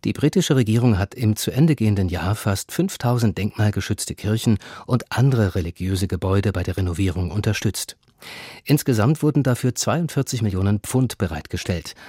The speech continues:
also rund achtundvierzig Millionen Euro. Wie der Guardian berichtet, erhielten sowohl große Kathedralen als auch kleine Pfarrkirchen Zuschüsse für notwendige Arbeiten an Dächern,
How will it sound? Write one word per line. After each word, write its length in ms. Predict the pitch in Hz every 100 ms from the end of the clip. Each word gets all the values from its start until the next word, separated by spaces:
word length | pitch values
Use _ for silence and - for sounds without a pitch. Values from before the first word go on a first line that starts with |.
| - -
also 200 | 101 90
rund 200 | 95 -
achtundvierzig 760 | - 110 123 110 98 - 101 -
Millionen 400 | 92 82 80 87
Euro. 380 | 104 95 92 - _ _ _ - - - -
Wie 100 | 113
der 140 | 117
Guardian 400 | 104 131 175 143
berichtet, 580 | 98 98 - 151 - -
erhielten 400 | - 92 98 -
sowohl 360 | 104 101 101 101
große 440 | - 90 139 -
Kathedralen 720 | 113 95 90 80 87 95 123 123 - -
als 240 | - 127 113
auch 140 | -
kleine 260 | 117 120 117
Pfarrkirchen 720 | - 120 127 - 85 - 87
Zuschüsse 540 | - 151 - 120 -
für 160 | 117 95
notwendige 580 | 95 117 107 95 90 -
Arbeiten 560 | 107 104 98 - 101
an 320 | 87 101 85 -
Dächern, 400 | 101 - 113 107